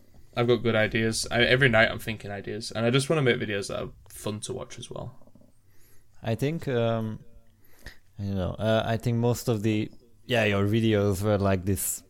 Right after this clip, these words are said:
Speaker 2: friendly, I don't know, it's like, uh, you talk about stuff and, you know, everyone's just, like, watching and
Speaker 1: Go
Speaker 2: it's
Speaker 1: off
Speaker 2: like
Speaker 1: topic.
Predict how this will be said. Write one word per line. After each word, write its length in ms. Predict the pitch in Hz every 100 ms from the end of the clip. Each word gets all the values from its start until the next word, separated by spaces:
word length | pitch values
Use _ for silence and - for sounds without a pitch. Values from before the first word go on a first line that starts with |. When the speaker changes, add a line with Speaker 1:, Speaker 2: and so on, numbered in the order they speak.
| -
Speaker 2:
friendly, 800 | - - 117 117 113 113 113 117
I 120 | 120
don't 80 | 117
know, 180 | 113 101
it's 200 | 101 -
like, 320 | 117 101 98
uh, 200 | 113 107 101 101 104 - -
you 220 | 110 104
talk 480 | 98 123 113 117 -
about 340 | 120 113 113
stuff 540 | 110 - 107 110 - -
and, 180 | 104 107
you 80 | 104
know, 120 | 95
everyone's 560 | 98 101 98 95 90
just, 240 | 90 90 -
like, 200 | 87 -
watching 480 | 107 104 - 110 101
and 80 |
Speaker 1:
Go 200 | 101 120 117
Speaker 2:
it's 140 | 95
Speaker 1:
off 120 | 113 -
Speaker 2:
like 200 | 127
Speaker 1:
topic. 100 | 135